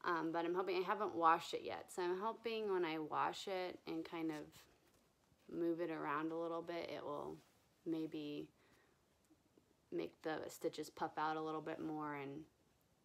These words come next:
take that effect away. If not, I am toying with the idea of frogging it out and redoing it if it bothers me enough.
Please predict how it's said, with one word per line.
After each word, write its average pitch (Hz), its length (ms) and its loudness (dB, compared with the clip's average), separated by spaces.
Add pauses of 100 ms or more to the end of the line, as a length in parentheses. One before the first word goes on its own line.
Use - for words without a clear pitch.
(180)
take - 240 -6
that - 220 0
effect - 460 -8
away. 156 580 -4 (600)
If 190 220 -2
not, 165 400 6
I 160 140 0
am 160 320 0
toying 156 300 -2
with 156 140 -4
the 160 100 -4
idea 143 440 -4 (160)
of 117 160 -6 (840)
frogging 160 600 2
it 143 100 -4
out 135 400 0
and 139 220 -8
redoing 139 540 -8
it - 260 -10
if - 140 -14
it - 160 -10 (400)
bothers - 440 -4
me - 200 -8
enough. - 380 -6